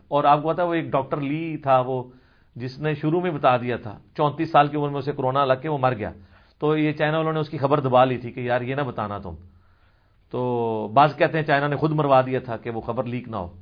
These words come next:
اب انہوں نے اس کے گھر والوں کو بلا کے award دیا اور معافی مانگی ہے کہ یار اس نے تو صحیح اس وقت خبردار کیا تھا۔ لیکن ہمارے لوگ جو ہیں وہ اتنے سے بڑے لوگوں کو پھڑکا دیتے ہیں، بعد میں معافی بھی نہیں مانگتے۔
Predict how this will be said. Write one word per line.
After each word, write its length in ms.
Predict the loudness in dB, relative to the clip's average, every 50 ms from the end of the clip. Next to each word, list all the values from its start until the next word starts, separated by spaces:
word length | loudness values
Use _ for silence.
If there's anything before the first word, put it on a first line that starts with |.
| -20 _ -20 -20 _ _ _ _ _ _ _ _ _ _ _ 2
اب 200 | 2 4 4 4
انہوں 120 | 2 2
نے 60 | 2 0
اس 120 | 0 0
کے 60 | -2 -2
گھر 140 | 0 2 2
والوں 220 | 2 2 0 0 -2
کو 80 | -2
بلا 240 | 0 2 2 2 2
کے 100 | 2 0
award 380 | 0 2 2 2 2 0 -2 -8
دیا 180 | -10 -8 -8
اور 80 | -8 -6
معافی 280 | -4 -4 -4 -4 -6
مانگی 340 | -8 -8 -8 -10 -10 -12 -12
ہے 60 | -14 -16 -18 -20 -20 _ _ _ _ _ _ _ _ _ _ _
کہ 80 | -8 -4
یار 140 | -2 -2 -2
اس 140 | -4 -6
نے 60 | -8 -8
تو 100 | -8 -8
صحیح 220 | -6 -4 -4 -4
اس 120 | -4 -6
وقت 120 | -8 -10 -10
خبردار 360 | -10 -12 -10 -8 -8 -8 -8 -10 -14
کیا 140 | -16 -16 -16
تھا۔ 140 | -18 -20 -20 _ _ _ _ _ _ _ _ _ _ _ _ _ _ _ _ _ _ _ _ -12
لیکن 220 | -10 -6 -6 -2 0
ہمارے 260 | 4 4 4 4 4
لوگ 200 | 2 0 0 0
جو 160 | -2 -2 -2
ہیں 100 | -2 -4 -4
وہ 640 | -4 -4 -2 -2 -2 -2 -4 -4 -4 -6 -6 -8 -8
اتنے 220 | -10 -10 -8 -8
سے 100 | -6 -4
بڑے 180 | -4 -2 -2 -2
لوگوں 220 | -2 -2 -2 -4
کو 100 | -4 -6
پھڑکا 400 | -8 -8 -8 -8 -4 -2 -2 -2
دیتے 260 | -2 -2 -6 -8 -10 -10
ہیں، 60 | -6
بعد 200 | -2 -2 -2 -2
میں 100 | -4 -6
معافی 180 | -8 -8 -8
بھی 120 | -8 -10 -10
نہیں 100 | -10 -12
مانگتے۔ 320 | -12 -12 -12 -14 -16 -18